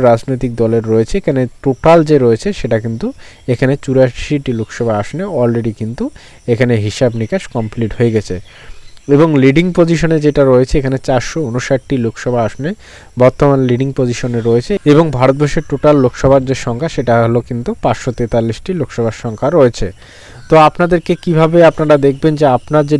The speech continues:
ডিস্ট্রিক্ট রয়েছে বা আপনার স্টেটের রিপোর্টটা কিভাবে আপনারা নিজেই দেখবেন, এর জন্য অবশ্যই কিন্তু আপনাকে স্ক্রল আপ করে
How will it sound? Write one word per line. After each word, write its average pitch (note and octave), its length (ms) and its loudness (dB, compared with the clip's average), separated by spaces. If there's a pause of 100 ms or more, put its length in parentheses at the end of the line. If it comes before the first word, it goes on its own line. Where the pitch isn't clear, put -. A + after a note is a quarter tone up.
ডিস্ট্রিক্ট C#3 440 -2
রয়েছে C3+ 200 2 (100)
বা C3 60 4 (100)
আপনার C#3 200 -2 (220)
স্টেটের C#3+ 360 -2 (100)
রিপোর্টটা C3+ 400 -2
কিভাবে B2 440 -4
আপনারা A#2+ 280 -4 (160)
নিজেই A2+ 320 -2
দেখবেন, A2+ 260 -6 (580)
এর D3+ 80 6 (100)
জন্য F3 160 0 (200)
অবশ্যই D3 400 0
কিন্তু D3 180 -2 (100)
আপনাকে C#3 320 -4 (140)
স্ক্রল C#3 360 0
আপ B2+ 140 -2
করে C3 120 0